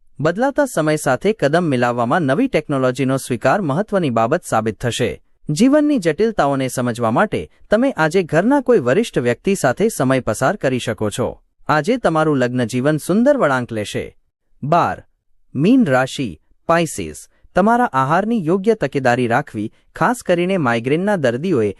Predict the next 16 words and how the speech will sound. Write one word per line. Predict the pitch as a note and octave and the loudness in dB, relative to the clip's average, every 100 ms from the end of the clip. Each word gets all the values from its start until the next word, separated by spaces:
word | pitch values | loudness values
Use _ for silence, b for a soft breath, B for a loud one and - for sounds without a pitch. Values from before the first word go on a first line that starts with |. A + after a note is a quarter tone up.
| _ - | _ -4
જેમણે | C#3+ G#3 A#3 | 0 2 0
તેમનું | A3+ E3+ D#3+ C3 | 0 0 0 0
ભોજન | A#2+ C3 G3 F#3 | 0 0 0 0
મિસ | E3+ - | 0 0
ન | E3 G#3+ | -2 0
કરવું | E3+ B2 A#2+ | 0 -2 -4
જોઈએ, | A2 G#2 F#2 - _ - | -4 -6 -8 -12 _ 0
કેમ | A3 | 0
કે | A3+ | 0
એવું | A#3 B2 C#3+ A3+ | -2 0 0 2
કરવાથી | E3 B2 A2+ C#3 F#3+ b b - | 2 0 -2 -2 -4 b b 0
તેમના | G#3 B3 C4 | 2 2 2
પર | A#3+ F#3 | 0 2
લાગણી | A#2 A#2 F3+ | 0 0 0
સંબંધિત | A3+ D3 C#3 D3 D3+ - | -2 -2 0 0 -2 0
તાણ | E3 G2+ | -2 -2